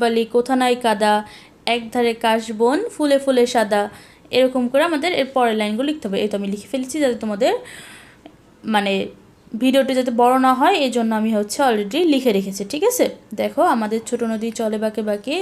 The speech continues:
বৈশাখ মাসে তার হাঁটু জল থাকে, চিকচিক করে বালি কোথা নাই কাদা, একধারে কাশবন ফুলে ফুলে সাদা। ঠিক আছে, তো আমাদের ছোট নদী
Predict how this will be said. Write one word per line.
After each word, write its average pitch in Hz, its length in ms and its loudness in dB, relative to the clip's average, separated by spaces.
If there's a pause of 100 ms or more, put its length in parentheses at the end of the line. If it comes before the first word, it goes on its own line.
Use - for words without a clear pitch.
(140)
বৈশাখ 214 380 -2 (120)
মাসে 202 200 -6 (100)
তার 311 140 2 (460)
হাঁটু 277 200 0 (120)
জল 247 140 4 (160)
থাকে, 233 220 0 (140)
চিকচিক 233 400 -10 (120)
করে 214 240 0
বালি 220 200 0 (160)
কোথা 247 300 -2
নাই 202 140 -2 (100)
কাদা, 202 240 0 (200)
একধারে 214 400 -4 (100)
কাশবন 208 440 -2 (140)
ফুলে 359 320 0
ফুলে 302 200 2 (100)
সাদা। 233 280 4 (880)
ঠিক 415 220 2
আছে, 285 140 0 (520)
তো - 60 0 (100)
আমাদের 226 340 2
ছোট 247 120 2 (140)
নদী 240 160 -2